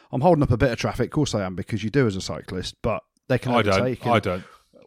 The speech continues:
Speaker 1: Well, they can overtake and it, you carry on. And then, um, the beeps just get, kept getting more and more frequent. By the end of it, I'm thinking, "Fucking hell, what are they beeping at?"
Speaker 2: Have you shot yourself?
Speaker 1: <laughs> Well, I'm
Speaker 2: <laughs>
Speaker 1: thinking all,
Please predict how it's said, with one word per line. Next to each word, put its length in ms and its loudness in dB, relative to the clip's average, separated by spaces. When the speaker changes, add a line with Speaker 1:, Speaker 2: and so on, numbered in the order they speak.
Speaker 1:
Well, 220 0
they 120 0
can 140 0
overtake 520 2
and 80 0
it, 120 -4
you 80 0
carry 320 0
on. 200 4
And 100 4
then, 240 6
um, 420 4
the 60 0
beeps 240 2
just 160 -4
get, 300 -6
kept 180 -4
getting 220 0
more 180 0
and 100 0
more 140 -2
frequent. 560 -2
By 140 0
the 80 6
end 160 6
of 80 4
it, 100 2
I'm 120 -8
thinking, 300 0
"Fucking 520 -6
hell, 180 2
what 220 0
are 60 4
they 20 4
beeping 400 2
at?" 180 -8
Speaker 2:
Have 100 -4
you 60 2
shot 200 4
yourself? 520 2
Speaker 1:
<laughs> 140 6
Well, 200 6
I'm 180 8
Speaker 2:
<laughs> 60 8
Speaker 1:
thinking 260 8
all, 140 12